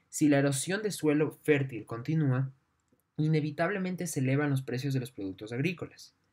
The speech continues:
¿ya? ¿Qué significa esto? La, la, la calidad del suelo se, se daña bastante, se daña tanto que a la final, em, hay una, hay una elevación de costos, ¿ok? Para producir productos agrícolas.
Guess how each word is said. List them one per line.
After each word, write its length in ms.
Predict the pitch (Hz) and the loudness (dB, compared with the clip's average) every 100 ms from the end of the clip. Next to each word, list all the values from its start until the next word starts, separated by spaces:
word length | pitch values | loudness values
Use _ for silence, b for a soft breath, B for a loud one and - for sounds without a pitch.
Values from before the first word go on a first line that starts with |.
| _ - | _ -16
¿ya? 240 | 113 131 b b | -14 -14 b b
¿Qué 120 | - | -6
significa 360 | 143 139 135 135 | -4 -2 -2 -2
esto? 240 | 135 - _ b b b _ _ _ | -2 -6 _ b b b _ _ _
La, 500 | 151 160 156 143 139 | -16 -4 0 2 0
la, 600 | 117 139 127 113 98 67 - | 0 0 0 -2 -6 -10 -8
la 160 | 123 139 | -2 0
calidad 440 | 143 143 139 202 | 2 2 4 4
del 140 | 202 135 | 4 0
suelo 440 | 127 117 117 113 | -2 -2 -2 -4
se, 260 | - 127 117 | -4 -6 -6
se 140 | 123 | -2
daña 240 | 123 135 | 2 4
bastante, 600 | 131 120 120 120 113 139 135 b b _ - | 4 2 -4 -6 -4 -6 -6 b b _ -2
se 100 | 135 | 2
daña 300 | 131 139 131 | 4 4 2
tanto 380 | 131 135 139 139 | 2 2 2 -4
que 400 | - 131 131 131 | -2 0 0 -2
a 80 | 123 | -4
la 140 | 123 | -4
final, 580 | 131 123 131 135 131 131 _ _ _ _ _ | -4 -2 4 4 4 0 _ _ _ _ _
em, 1000 | 123 131 120 120 120 117 113 110 110 107 - | 0 2 2 -2 -4 -4 -6 -10 -12 -12 -6
hay 180 | 120 135 | 2 4
una, 380 | 143 139 123 117 | 6 4 4 2
hay 160 | 127 | 2
una 600 | 139 135 123 113 104 95 82 | 4 4 2 0 -8 -12 -10
elevación 540 | 117 127 120 - 143 139 | -4 -2 -4 -6 -2 0
de 140 | 131 | -2
costos, 600 | 131 135 135 - - - _ | 0 -2 -2 -10 -20 -20 _
¿ok? 180 | - 117 127 131 B _ | -12 -8 -8 -8 B _
Para 260 | - 135 135 | 0 0 2
producir 600 | 123 117 117 - 123 131 | -4 -6 -8 -6 -6 -4
productos 480 | 120 110 110 110 107 | -6 -6 -8 -8 -8
agrícolas. 640 | 113 123 - 101 - - | -2 -2 -2 -14 -12 -18